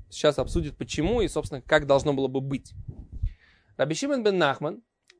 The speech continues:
бешем Раби Йонатан, бадин хаяши и малу. То есть получается, что без постановления мудрецов был закон, то есть логика была, что это «да», нужно было бы лималот, ли-, ли-, лимоль.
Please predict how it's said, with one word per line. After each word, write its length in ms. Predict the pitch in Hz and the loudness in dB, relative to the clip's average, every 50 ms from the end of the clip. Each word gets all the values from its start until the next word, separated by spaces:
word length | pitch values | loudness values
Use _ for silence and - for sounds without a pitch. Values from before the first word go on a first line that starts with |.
| _ _ _ _ _ _ _ _ _ - | _ _ _ _ _ _ _ _ _ -8
бешем 360 | 147 151 143 - 214 226 233 | -6 -6 -2 2 4 4 4
Раби 200 | 214 202 175 170 | 4 2 2 2
Йонатан, 480 | 175 180 160 147 123 113 131 - 180 175 | 4 4 4 2 0 -4 -8 -12 -6 -2
бадин 400 | 156 143 143 139 180 254 262 208 | 0 0 0 0 -2 -2 0 2
хаяши 400 | 185 175 185 196 196 - - 196 | 2 4 4 4 4 2 0 -2
и 40 | |
малу. 260 | 190 196 226 311 - - | 0 0 0 0 -2 -4
То 120 | _ _ | _ _
есть 120 | _ - | _ -10
получается, 560 | - 139 135 127 - 180 190 208 226 - 196 165 | -8 -6 -6 0 4 6 6 6 6 4 0 -4
что 220 | - - 156 139 | 0 2 2 2
без 380 | 127 127 131 160 190 214 196 - | 2 2 4 4 4 4 4 0
постановления 480 | - 151 - 156 143 143 156 180 180 | -4 -8 -4 -2 -2 0 0 0 0
мудрецов 520 | 170 156 143 139 131 - - 123 151 196 _ _ _ _ _ _ _ _ _ _ _ _ - | 0 0 0 -2 -2 -2 0 -2 -2 -2 _ _ _ _ _ _ _ _ _ _ _ _ 0
был 300 | 135 147 185 190 208 196 | 6 8 10 10 10 8
закон, 520 | 160 127 165 160 - - 156 131 135 151 | 6 6 6 6 6 6 4 4 4 2
то 60 | - - | 0 0
есть 80 | 127 | 4
логика 420 | 135 156 175 180 190 175 - 180 170 | 6 8 8 8 6 4 2 0 2
была, 320 | 151 151 139 120 120 123 | 4 6 6 6 4 2
что 140 | - - 131 | 2 0 0
это 260 | 131 131 127 - 147 | 0 0 0 -2 2
«да», 220 | 139 151 214 269 | 8 8 10 10
нужно 240 | 302 311 233 170 170 | 8 6 4 2 2
было 180 | 147 143 143 139 | 2 2 2 2
бы 200 | 135 131 123 - - | 2 0 -2 -2 0
лималот, 580 | 135 143 156 160 160 156 160 151 135 123 - - - - | 4 4 6 8 8 8 10 8 8 6 2 -8 -6 0
ли-, 320 | 156 151 147 151 147 135 | 2 2 2 2 2 2
ли-, 140 | 131 135 139 | 0 0 0
лимоль. 500 | 156 165 147 156 170 185 190 160 117 | 2 2 4 6 8 10 10 10 10